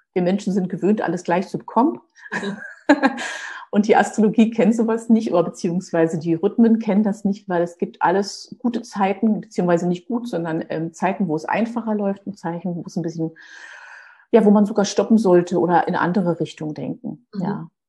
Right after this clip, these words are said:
Speaker 1: Aber wie gesagt, es ist nur eine Einladung. Wir müssen
Speaker 2: Ja.
Speaker 1: nicht sklavisch den Sachen hinterherlaufen.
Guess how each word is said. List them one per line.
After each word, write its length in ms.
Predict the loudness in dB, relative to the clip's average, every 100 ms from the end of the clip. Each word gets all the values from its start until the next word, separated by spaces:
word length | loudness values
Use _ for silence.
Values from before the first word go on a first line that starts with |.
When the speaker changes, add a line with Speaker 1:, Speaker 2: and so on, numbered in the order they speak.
| _
Speaker 1:
Aber 180 | 0 2
wie 40 | 2
gesagt, 200 | 0 -2
es 80 |
ist 40 | 0
nur 80 | 2
eine 120 | 4
Einladung. 640 | 2 2 2 2 -4 -6
Wir 120 | -2 0
müssen 260 | 0 2
Speaker 2:
Ja. 60 | 2
Speaker 1:
nicht 200 | 2 0
sklavisch 560 | 0 4 4 2 -4
den 140 | -6 -6
Sachen 240 | -6 -4
hinterherlaufen. 800 | -4 -4 -4 -4 -4 -8 -10